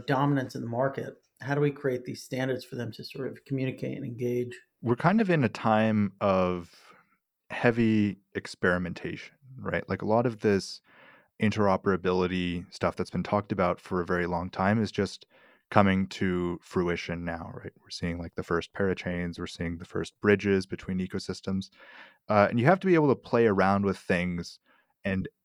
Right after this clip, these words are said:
Speaker 2: experiment before you can standardize. Otherwise, you get a standard that's not based in reality. Um,
Speaker 1: Mm.
Speaker 2: so it's going to shift.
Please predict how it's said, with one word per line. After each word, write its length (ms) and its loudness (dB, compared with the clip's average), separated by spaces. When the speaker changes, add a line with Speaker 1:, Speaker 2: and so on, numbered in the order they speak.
Speaker 2:
experiment 960 2
before 460 2
you 180 2
can 200 -6
standardize. 800 -6
Otherwise, 460 -2
you 220 -4
get 120 2
a 60 4
standard 500 0
that's 200 -2
not 240 -2
based 360 -6
in 320 -4
reality. 560 -4
Um, 260 6
Speaker 1:
Mm. 180 4
Speaker 2:
so 400 2
it's 160 -2
going 200 4
to 40 4
shift. 540 2